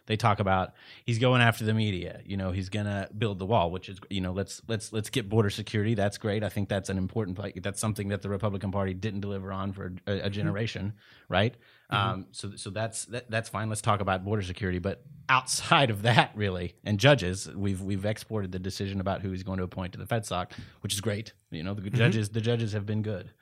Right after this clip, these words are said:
Speaker 1: Um, but outside of that, there isn't really any intellectual or ideological consistency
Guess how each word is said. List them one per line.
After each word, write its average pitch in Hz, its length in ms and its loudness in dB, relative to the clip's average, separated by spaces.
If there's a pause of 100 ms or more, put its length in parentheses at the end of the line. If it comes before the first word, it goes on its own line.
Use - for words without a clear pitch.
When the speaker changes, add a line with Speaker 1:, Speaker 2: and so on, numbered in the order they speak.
(380)
Speaker 1:
Um, 95 300 2
but 107 180 -2
outside 123 480 8
of 92 140 0
that, 123 320 6
there 110 160 2
isn't 113 260 4
really 117 360 4
any 139 220 2
intellectual 107 600 -2
or 87 160 -6
ideological 98 640 -2
consistency 92 840 -4